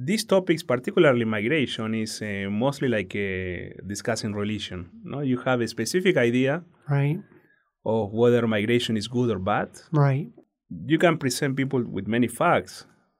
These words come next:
Speaker 1: but if they are pro-immigration, nothing is going to make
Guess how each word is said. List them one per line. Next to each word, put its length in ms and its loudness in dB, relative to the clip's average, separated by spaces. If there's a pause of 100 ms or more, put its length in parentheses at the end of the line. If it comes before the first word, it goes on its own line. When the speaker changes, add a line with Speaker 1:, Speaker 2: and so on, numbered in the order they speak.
(100)
Speaker 1:
but 400 2 (720)
if 120 -8
they 100 4
are 140 6
pro-immigration, 1000 0 (1040)
nothing 460 2
is 100 -2
going 200 0
to 160 -2
make 260 -4